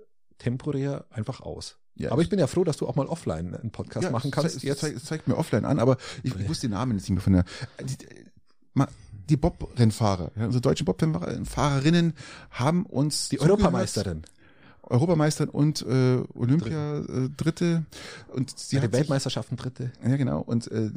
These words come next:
Speaker 2: sie hat unseren Podcast gehört und hat gesagt, ah, das ist eine gute Idee. Ähm, sie ist ein Olympiastar und ist jetzt bei OnlyFans.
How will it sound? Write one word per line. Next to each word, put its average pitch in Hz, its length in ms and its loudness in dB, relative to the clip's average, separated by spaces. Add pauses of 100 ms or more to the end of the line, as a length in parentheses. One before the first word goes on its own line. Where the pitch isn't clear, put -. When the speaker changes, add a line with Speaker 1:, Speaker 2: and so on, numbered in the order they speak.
(300)
Speaker 2:
sie 123 140 -6
hat - 100 -6
unseren 117 180 0
Podcast 143 380 -2
gehört 131 260 2
und 127 60 2
hat 120 60 4
gesagt, 120 180 -2
ah, 127 100 2
das 127 120 -2
ist - 40 0
eine 120 60 4
gute 120 160 2
Idee. 127 220 2 (360)
Ähm, 120 260 4
sie 127 180 0
ist - 260 -2
ein 110 200 4
Olympiastar 139 800 4
und 131 260 4
ist 123 240 0
jetzt 151 180 0
bei 147 160 4
OnlyFans. 127 840 0